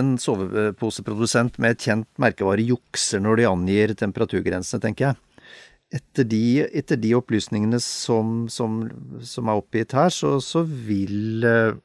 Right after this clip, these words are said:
så vil jeg anta at en grunn til at den dårlige opplevelsen er at dere frøys da dere la dere, rett og slett. For hvis du legger deg frossen i en sovepose, så vil du oppleve at det tar lang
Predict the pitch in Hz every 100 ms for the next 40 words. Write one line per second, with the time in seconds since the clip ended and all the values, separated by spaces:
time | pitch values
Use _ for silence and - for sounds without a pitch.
0 | _ _ _ - 180 151 101 98 98 95
1 | 85 - 120 - 127 - - 113 104 95
2 | - 107 120 120 - - 107 107 95 98
3 | - 170 185 180 _ _ - - 101 98
4 | _ _ _ _ _ 113 120 - - 98
5 | 98 101 - 113 110 110 87 85 98 107
6 | 110 107 127 - 139 _ _ _ - -
7 | - - - - 131 127 160 135 92 101
8 | 117 139 - 156 - - - 120 123 120
9 | 107 117 127 98 - 101 - 175 143 117
10 | 170 156 - 95 101 135 - 117 113 101
11 | 90